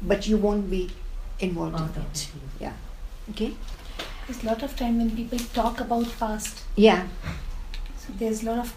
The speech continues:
Speaker 3: pain which emerges.
Speaker 1: Yes. Sure. Because they
Speaker 3: Sometimes
Speaker 1: haven't let
Speaker 3: it,
Speaker 1: go.
Speaker 3: sometimes it's the happy memories.
Speaker 1: Yeah.
Speaker 3: So you feel happy talking about it.
Speaker 1: Correct.
Speaker 3: Sometimes a lot of pain emerges when they talk about something from the
Speaker 1: Right,
Speaker 3: past.
Speaker 1: right. Even happy memories,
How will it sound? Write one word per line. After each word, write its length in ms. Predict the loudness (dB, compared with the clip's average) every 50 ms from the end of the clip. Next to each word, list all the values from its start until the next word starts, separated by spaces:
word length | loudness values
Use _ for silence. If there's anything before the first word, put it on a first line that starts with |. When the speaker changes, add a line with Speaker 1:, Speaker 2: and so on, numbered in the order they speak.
| -12 -14 -4 2
Speaker 3:
pain 320 | 4 6 8 8 8 8 8
which 180 | 4 2 2 2
emerges. 560 | 4 6 8 6 6 6 4 2 4 6 8
Speaker 1:
Yes. 560 | 8 8 8 6 4 4 4 2 2 0 -2 -8 -10 -10 -10 -12 -12 -6
Sure. 400 | 0 4 6 8 8 8 6 2 -2 -6 -10 -8 -8 -6 -6 -6 -8 -2 4
Because 220 | 4 6 8 8 10
they 100 | 10 10
Speaker 3:
Sometimes 40 | 10 10 8 8
Speaker 1:
haven't 140 | 6 6 6
let 140 | 6 6
Speaker 3:
it, 80 | 6 4
Speaker 1:
go. 200 | 4 4 4 4 -2 -6
Speaker 3:
sometimes 480 | -8 -4 -2 0 2 2 4 4 4 4
it's 100 | 2 2
the 80 | 2 2
happy 300 | 2 0 -2 0 2 2
memories. 760 | 4 4 4 4 4 4 2 2 0 -2 -4 -6 -8 -8 -4 0
Speaker 1:
Yeah. 240 | 2 2 2 4
Speaker 3:
So 80 | 2 2
you 160 | 2 2 0 0
feel 240 | 0 2 2 2
happy 300 | 4 2 0 0 0 0
talking 360 | 0 2 0 0 0 0 0 0
about 320 | 0 0 0 -2 -2 -4
it. 120 | -4 -4 -4 -4 -6 -6 -4 0
Speaker 1:
Correct. 180 | 2 4 6 6
Speaker 3:
Sometimes 600 | 6 4 4 4 4 4 4 4 2 -2 -4 -2
a 40 | -2
lot 120 | 0 0 0
of 220 | -2 -2 -4 -2 0
pain 180 | 2 4 6
emerges 520 | 6 6 6 6 6 4 4 2 2 2 0
when 120 | 0 0 0
they 100 | 0 0
talk 240 | 0 -2 -2 -2 -4
about 320 | -2 -2 0 -2 -2 -4 -6 -8
something 460 | -6 -4 -2 -2 -2 -2 -4 -2 -2 -4 -4
from 160 | -2 2 6
the 40 | 6
Speaker 1:
Right, 180 | 6 6 4 2
Speaker 3:
past. 400 | -2 -4 -4 -4 -10 -10 -6 -2
Speaker 1:
right. 200 | -2 -2 -2 -2 -4 -6 -6 -6 -6 -6 -6 -8 -8 -6 -2 2
Even 360 | 6 8 8 8 8 6 2 2
happy 360 | 2 0 0 2 2 2 2
memories, 640 | 2 2 2 2 2 2 4 4 4 2 2 0 -4